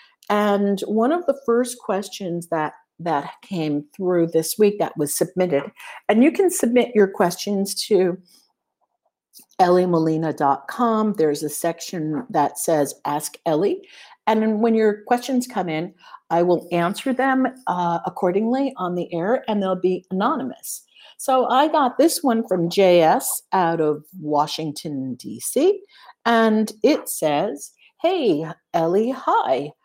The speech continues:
Um, I miss you, <laughs> and I can't wait to call into your new podcast.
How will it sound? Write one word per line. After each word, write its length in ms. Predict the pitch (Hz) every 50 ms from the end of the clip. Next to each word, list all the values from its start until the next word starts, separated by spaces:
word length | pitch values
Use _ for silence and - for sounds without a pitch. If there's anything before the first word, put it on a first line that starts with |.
| _ _ _ _ - - - _ _ -
Um, 800 | 208 202 208 208 202 196 190 190 202 196 196 196 190 - - - _ _ _ _ _ _ _ _ _ _ _ _ _ _ -
I 80 | 233
miss 240 | 233 320 415 - - -
you, 180 | 180 127 104
<laughs> 880 | 147 156 - - - 339 320 - - 302 302 - - 349 302 - - -
and 160 | 254 240 226
I 120 | 208 190 196
can't 360 | 196 - - 240 240 - -
wait 220 | 240 226 190 -
to 80 | - 247
call 300 | - - 208 196 190 180
into 280 | 185 196 190 - - 226
your 180 | 214 214 214
new 240 | 202 170 143 151 165
podcast. 640 | - - - 294 339 330 - - - 151 135 - -